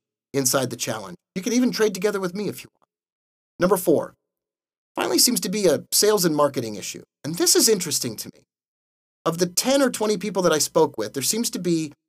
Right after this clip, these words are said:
about five different packages that they all bought. And listen, I understand it's interesting.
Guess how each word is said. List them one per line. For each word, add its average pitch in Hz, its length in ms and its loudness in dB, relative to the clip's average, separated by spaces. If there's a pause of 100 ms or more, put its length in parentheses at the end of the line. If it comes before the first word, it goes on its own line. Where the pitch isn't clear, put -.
(140)
about 165 200 0
five 185 400 2
different 180 340 -2
packages 123 580 -4
that 117 120 -6
they 113 80 -4
all 113 180 0
bought. 143 280 -4 (540)
And 214 260 0
listen, 160 320 0 (100)
I 196 140 4
understand 269 460 2
it's - 240 -8 (100)
interesting. 233 600 0